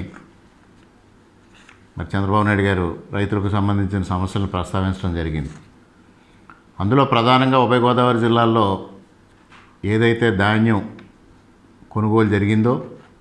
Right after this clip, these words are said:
ఏప్రిల్ పదవ తేదీ నుంచి జరిగిన కొనుగోళ్లు పూర్తిగా రైస్ మిల్లర్స్ కానీ, దళారులు కానీ, పౌర సరఫరాల శాఖ అధికారులు కానీ, ప్రజాప్రతినిధులు కానీ కుమ్మక్కై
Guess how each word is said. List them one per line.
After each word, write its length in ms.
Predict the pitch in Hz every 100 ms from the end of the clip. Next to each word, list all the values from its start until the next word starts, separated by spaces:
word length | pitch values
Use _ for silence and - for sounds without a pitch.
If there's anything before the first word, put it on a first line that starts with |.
| _ _ _ _ _ _ _ _ _ _ _ _ _ _ _ _ -
ఏప్రిల్ 500 | 104 123 - 131 113 - 104
పదవ 220 | 117 127 123
తేదీ 260 | 120 120 120
నుంచి 220 | 117 120 113
జరిగిన 240 | 113 110 113 110
కొనుగోళ్లు 480 | 110 120 120 117 101 98 - - - - _ - _ _ _ _ _ _ _ - _ -
పూర్తిగా 460 | 120 127 127 131 135 117
రైస్ 200 | 117 117
మిల్లర్స్ 340 | 120 120 110 110
కానీ, 200 | 110 113 - - - _ - _ _ _ _ _ _ _ _ _ _ _ _ _ _ 90
దళారులు 480 | 101 113 120 117
కానీ, 280 | 113 113 110 117 - - 101
పౌర 160 | 107 107
సరఫరాల 360 | 113 110 113 107
శాఖ 140 | 117 107 104
అధికారులు 360 | 101 113 107 107
కానీ, 160 | 107 113
ప్రజాప్రతినిధులు 720 | 101 107 104 110 110 107 104
కానీ 220 | 104 104 107
కుమ్మక్కై 440 | 104 104 110 117